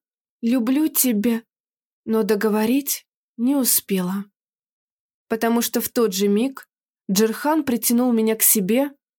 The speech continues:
и закрыл рот своими губами. Воздух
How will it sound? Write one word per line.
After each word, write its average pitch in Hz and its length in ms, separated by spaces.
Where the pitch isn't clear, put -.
и 214 80
закрыл 220 520
рот 277 280
своими 226 480
губами. 180 580
Воздух 269 680